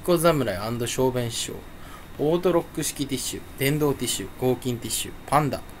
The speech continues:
重複定ダブル、超複定ダブルかな。詰め頃、殺気ティッシュ、殺気ティッシュ、えー、ティッシュグミ。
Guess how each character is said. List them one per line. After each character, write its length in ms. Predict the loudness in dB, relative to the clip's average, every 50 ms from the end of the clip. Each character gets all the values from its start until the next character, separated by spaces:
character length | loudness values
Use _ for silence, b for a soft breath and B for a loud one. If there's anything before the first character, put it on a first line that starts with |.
| -12 -6
重 260 | 0 4 6 6 6
複 240 | 6 2 -2 -8 -4
定 240 | 0 4 6 6 6
ダ 120 | 6 4
ブ 120 | 2 0 -6
ル、 40 | -12 -14 -14 B B B B B B B B B B B 4
超 260 | 8 8 8 8 4
複 220 | 0 -4 -8 -2
定 180 | 2 4 6 6
ダ 120 | 6 6
ブ 100 | 4 2
ル 80 | -2 -4
か 140 | -6 -10 -10
な。 100 | -10 -10 -12 -14 -16 -16 -10 -6
詰 240 | -2 2 4 6 6
め 60 | 6
頃、 240 | 6 4 2 0 -4 -4
殺 260 | 0 2 2 2 2
気 160 | 4 2 2
テ 100 | 2 0
ィ 20 | -2
ッ 20 |
シ 180 | -2 -2 -2 -4
ュ、 60 | -6 -10 -12 -14 -16 -16 -14 -6
殺 340 | -2 0 4 6 6 6 6 0 -8
気 160 | -6 -6 -6 -6
テ 240 | -10 -6 -2 -2
ィ 20 | 0
ッ 0 |
シ 220 | 0 0 -2 -4
ュ、 40 | -6 -10 B B B B B B B B B 2
え 220 | 4 4 6 4
ー、 60 | 2
テ 100 | 2 0
ィ 20 | 0
ッ 20 | 2
シ 200 | 2 4 2 2
ュ 100 | 2 4
グ 140 | 4 4
ミ。 120 | 4 2